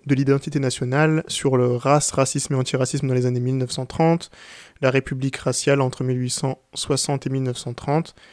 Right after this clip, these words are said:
et qui travaille prat-, particulièrement sur l'histoire du dix-neuvième siècle en général. Et là, ce dont elle apparaît dans ce, dans cette interview, ça me fait penser à deux trucs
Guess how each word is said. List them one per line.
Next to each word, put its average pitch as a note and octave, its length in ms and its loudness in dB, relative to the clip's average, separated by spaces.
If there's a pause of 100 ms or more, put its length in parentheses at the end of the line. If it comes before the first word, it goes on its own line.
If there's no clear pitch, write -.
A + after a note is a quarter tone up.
(280)
et - 60 -20
qui B2+ 100 -4
travaille B2+ 300 2
prat-, C3 160 -2
particulièrement C3+ 720 -2
sur C#3 200 -2
l'histoire C3+ 380 -2
du C3 100 -2
dix-neuvième C3+ 540 2
siècle - 400 0 (440)
en C3+ 100 0
général. B2+ 520 -2
Et C3+ 120 4
là, E3 140 6
ce - 160 -2
dont C#3 120 4
elle C3 140 6
apparaît C3+ 340 4
dans D3 160 0
ce, B2+ 600 0 (180)
dans C#3+ 120 -2
cette - 180 -2
interview, C#3 500 2 (460)
ça - 140 0
me C3+ 60 4
fait C3 140 6
penser F3 380 2
à D3 120 6
deux C#3 200 4
trucs - 400 -2